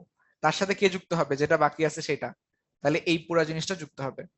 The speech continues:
তাহলে এই যে প্রোডাক্টটা পাইলেন, এইটাকে বলা হবে ভাইয়া বেনজোফেনন। ঠিক আছে,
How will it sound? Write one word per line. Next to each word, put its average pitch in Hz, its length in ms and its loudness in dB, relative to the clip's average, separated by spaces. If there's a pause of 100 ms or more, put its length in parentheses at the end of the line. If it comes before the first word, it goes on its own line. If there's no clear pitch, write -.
(1400)
তাহলে - 200 -8
এই 185 160 6
যে 208 120 6
প্রোডাক্টটা 185 380 2
পাইলেন, 131 320 2 (520)
এইটাকে 196 320 2
বলা 175 200 2
হবে 185 220 -2
ভাইয়া 202 200 0 (280)
বেনজোফেনন। 160 1400 -4 (1900)
ঠিক 240 100 -2
আছে, 196 200 -2